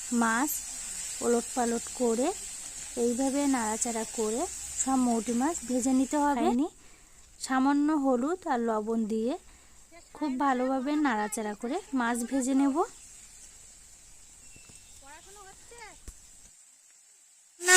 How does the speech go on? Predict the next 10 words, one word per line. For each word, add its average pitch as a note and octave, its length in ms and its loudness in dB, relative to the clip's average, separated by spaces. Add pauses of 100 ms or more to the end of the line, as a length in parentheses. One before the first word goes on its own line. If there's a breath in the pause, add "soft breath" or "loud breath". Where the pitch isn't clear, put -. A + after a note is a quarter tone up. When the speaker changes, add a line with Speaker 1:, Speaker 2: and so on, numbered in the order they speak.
Speaker 2:
হচ্ছে F#4 300 10 (120)
পেঁপে, F4+ 280 10 (180)
আলু, F4+ 180 10 (100)
সজনের D#4+ 460 8
ডাঁটা, F4 260 10 (340)
মৌটি E4+ 300 8
মাছ F#4 200 10
শুক্তো। F#4+ 360 8 (2000)
হ্যাঁ, D#4 240 10 (1500)
হ্যাঁ, C#4 280 12